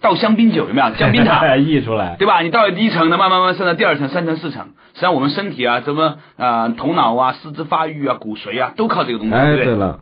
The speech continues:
Speaker 1: 嗯。
Speaker 2: 这时候人就开始长个儿啊。
Speaker 1: 嗯。
Speaker 2: 这种，这会儿饭量也大。
Speaker 1: 对。
Speaker 2: 啊，半大小子吃死老子嘛。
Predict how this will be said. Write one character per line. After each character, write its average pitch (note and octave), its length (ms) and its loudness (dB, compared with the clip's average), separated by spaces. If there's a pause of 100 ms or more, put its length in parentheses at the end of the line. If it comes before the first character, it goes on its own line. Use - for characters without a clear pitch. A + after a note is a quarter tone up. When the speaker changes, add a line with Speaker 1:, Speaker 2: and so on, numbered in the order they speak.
Speaker 1:
嗯。 C#3+ 300 0
Speaker 2:
这 A2+ 140 -2
时 G#2+ 40 -2
候 A2 140 0
人 F2+ 260 0
就 F#2+ 220 -2
开 F#2 180 -8
始 F#2+ 120 -4
长 E2 240 -6
个 G#2+ 100 -2
儿 G#2+ 240 -2
啊。 - 80 -8
Speaker 1:
嗯。 G2+ 400 0
Speaker 2:
这 F2+ 100 -8
种， F#2 220 -8
这 G#2+ 100 -4
会 F2 140 -10
儿 D#2 120 -8 (120)
饭 E2+ 160 -4
量 E2+ 140 -6
也 - 200 -12
大。 - 240 -8 (200)
Speaker 1:
对。 C3 220 0
Speaker 2:
啊， D2+ 240 -12 (360)
半 F#2+ 180 -4
大 F2+ 200 -6
小 - 340 -12
子 D#2 140 -12
吃 - 240 -12
死 - 180 -14
老 - 300 -10
子 E2 100 -18
嘛。 F2+ 140 -14